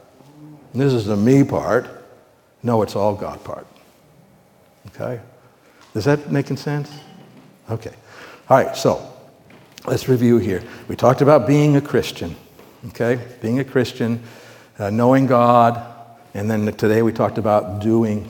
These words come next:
good. So let's talk about being an authentic Christian. That's what happens when? That moment that we receive Christ as Savior, and he makes that, he, he, he comes in union with us and makes those permanent, forever changes in our lives.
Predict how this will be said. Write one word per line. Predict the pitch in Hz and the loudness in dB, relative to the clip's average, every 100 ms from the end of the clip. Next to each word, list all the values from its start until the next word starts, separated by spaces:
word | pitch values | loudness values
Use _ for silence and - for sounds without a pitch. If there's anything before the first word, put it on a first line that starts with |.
| - | -10
good. | 120 95 82 | -6 -4 -4
So | - 123 | 0 2
let's | 131 | 0
talk | - | 0
about | 180 139 | 2 4
being | 135 127 | 4 2
an | 123 | 4
authentic | 120 123 120 117 120 113 113 | 2 2 -2 -2 -4 -6 -8
Christian. | - - 95 - - 85 - _ - - - - - | -12 -8 -8 -8 -18 -20 -20 _ -20 -20 -20 -20 -4
That's | 113 135 - | 2 2 4
what | 147 | 4
happens | 139 135 135 123 | 4 2 0 -2
when? | 123 104 78 - - - _ _ - - - | 0 -2 -2 -14 -20 -20 _ _ -20 -20 -8
That | 98 98 | -6 -4
moment | 101 113 127 127 | 0 2 2 2
that | 131 | 2
we | 113 | 0
receive | 117 117 - 110 | 0 -2 -2 -4
Christ | - 104 101 | -2 -4 -2
as | - | -8
Savior, | - 92 82 82 - - - - - | -6 -6 -6 -8 -12 -20 -20 -20 -10
and | 95 | -6
he | |
makes | 98 107 - | -2 -2 -2
that, | 98 87 | -4 -4
he, | 107 - | -6 -6
he, | 95 90 - - - | -6 -8 -14 -18 -12
he | - | -6
comes | 117 117 | -2 0
in | 117 104 | 0 0
union | 113 147 156 143 | 2 2 2 2
with | 139 139 | 2 4
us | 135 - | 2 0
and | 98 | -4
makes | 101 117 - | -2 -4 -4
those | 101 90 | -6 -8
permanent, | - 127 127 123 123 | -8 -4 -2 -2 -4
forever | - 95 92 107 113 117 | -6 -4 -2 -2 -2 -6
changes | - - 104 104 98 95 | -8 -8 -6 -6 -8 -8
in | 101 | -6
our | 98 | -6
lives. | 85 - | -6 -10